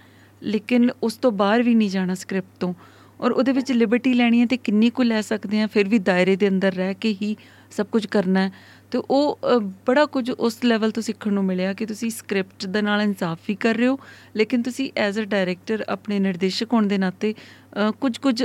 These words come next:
ਆਪਣੇ ਹਿਸਾਬ ਦੇ ਨਾਲ ਉਸ ਨੂੰ ਪ੍ਰੈਜ਼ੈਂਟ ਕਰ ਰਹੇ ਹੋ।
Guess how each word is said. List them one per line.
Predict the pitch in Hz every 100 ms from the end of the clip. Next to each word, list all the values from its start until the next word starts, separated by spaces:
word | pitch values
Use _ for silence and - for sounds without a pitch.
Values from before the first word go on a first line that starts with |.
| -
ਆਪਣੇ | - 226 233
ਹਿਸਾਬ | 240 247 202 160
ਦੇ | 202
ਨਾਲ | 202 202
ਉਸ | 202 226
ਨੂੰ | 240 - - -
ਪ੍ਰੈਜ਼ੈਂਟ | - 226 214 196
ਕਰ | - 185
ਰਹੇ |
ਹੋ। | 170